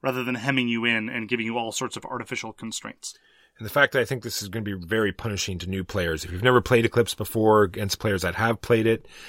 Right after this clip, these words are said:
Speaker 2: it's just a lot of stuff to take in all at once with the techs and the combat and the ship design and the fact that, you know, you really need to explore out fast and,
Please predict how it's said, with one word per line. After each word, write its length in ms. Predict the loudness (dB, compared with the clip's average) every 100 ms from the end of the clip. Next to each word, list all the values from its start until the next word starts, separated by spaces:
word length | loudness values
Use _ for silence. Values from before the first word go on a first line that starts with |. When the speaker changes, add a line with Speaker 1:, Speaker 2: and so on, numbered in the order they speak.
| -18 -8
Speaker 2:
it's 120 | -4
just 140 | 0
a 40 | 2
lot 320 | 4 6 4
of 80 | 2
stuff 300 | -4 -6 -6
to 80 | -8
take 240 | -8 -6
in 80 | -6
all 160 | -4
at 60 | -4
once 440 | 0 0 0 -6
with 140 | -12 -14
the 80 | -14
techs 520 | -4 -2 -2 -8 -10
and 80 | -12
the 60 |
combat 540 | -6 0 2 4 0 -2
and 100 | -8
the 60 |
ship 300 | -2 0 2
design 520 | 2 4 4 4 2 0 -8 -18 -18 -18 -16 -10
and 560 | -6 -4 -6 -6 -8
the 80 | -10
fact 300 | -4 -2 0
that, 140 | -2 -4
you 120 | -2
know, 80 | -2
you 120 | 0
really 280 | 4 4 4
need 160 | 2
to 80 | -2
explore 520 | -4 -6 0 4 4
out 140 | 4 -2
fast 640 | -2 0 0 -2 -4 -8
and, 380 | -10 -12 -12 -16